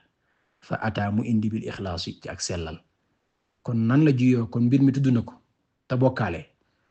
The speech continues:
mooy di jaamu Yàlla, di ko ñaan, di ci boole keneen, parce que dañoo jàpp, am na ñoo xam ne dañoo jàpp ne booy ñaan Yàlla, boo ci dugalul diit, li nga ñaan doo ko am. Lu jar a ba, lu, lu, lu garaaw la.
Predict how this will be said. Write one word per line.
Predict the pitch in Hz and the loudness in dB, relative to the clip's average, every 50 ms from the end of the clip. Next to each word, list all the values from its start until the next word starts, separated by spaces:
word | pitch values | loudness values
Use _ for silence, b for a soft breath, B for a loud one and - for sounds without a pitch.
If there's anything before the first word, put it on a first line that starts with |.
| _ - | _ -4
mooy | 113 113 113 117 | -2 0 0 2
di | 117 120 | 2 2
jaamu | 117 127 127 127 123 123 | 2 2 4 4 4 4
Yàlla, | 120 117 117 117 120 | 4 2 2 0 0
di | 117 120 | 0 0
ko | 117 - 123 | 0 2 2
ñaan, | 120 120 127 131 123 | 2 4 4 2 2
di | 117 | 2
ci | 117 135 | 0 0
boole | 120 123 113 113 | 0 0 0 0
keneen, | 113 107 104 98 | -2 -4 -4 -6
parce | - - | -6 -4
que | 135 | -2
dañoo | 135 147 151 147 | 0 0 0 2
jàpp, | 147 143 - - | 0 -2 -4 -2
am | 156 156 | -2 0
na | 165 | 2
ñoo | 156 147 | 2 2
xam | 131 135 | 2 2
ne | 135 | 2
dañoo | 139 135 | 2 2
jàpp | 139 131 131 - | 2 0 0 0
ne | 113 135 - - - _ _ _ - | -2 -2 -4 -6 -14 _ _ _ -4
booy | 113 135 147 | -2 0 2
ñaan | 151 147 143 139 | 2 4 4 4
Yàlla, | 135 131 131 135 131 | 2 2 2 2 2
boo | 127 135 143 131 | 2 2 2 2
ci | 143 | 4
dugalul | 143 151 151 147 143 135 127 | 4 6 6 6 6 4 4
diit, | 123 135 147 - - _ _ _ _ _ _ _ _ _ _ _ _ - | 2 2 0 0 -6 _ _ _ _ _ _ _ _ _ _ _ _ -4
li | 143 139 | -2 0
nga | 139 135 | 2 4
ñaan | 123 123 120 113 113 | 4 4 4 2 0
doo | 107 107 98 | 0 -2 -4
ko | 92 98 | -6 -8
am. | 98 151 - _ _ _ _ _ _ _ _ _ _ _ _ _ _ _ _ _ _ _ _ _ _ _ _ _ _ _ _ _ _ _ _ _ _ _ _ - - | -10 -10 -14 _ _ _ _ _ _ _ _ _ _ _ _ _ _ _ _ _ _ _ _ _ _ _ _ _ _ _ _ _ _ _ _ _ _ _ _ -14 -10
Lu | 127 | -8
jar | 113 123 127 143 | -6 -4 -4 -4
a | |
ba, | 139 147 - | -6 -6 -6
lu, | 165 151 139 135 | -4 -2 -2 -2
lu, | 135 151 143 139 | 0 0 0 0
lu | 139 | 0
garaaw | 139 165 180 185 156 120 | 0 0 0 2 0 -2
la. | - | -4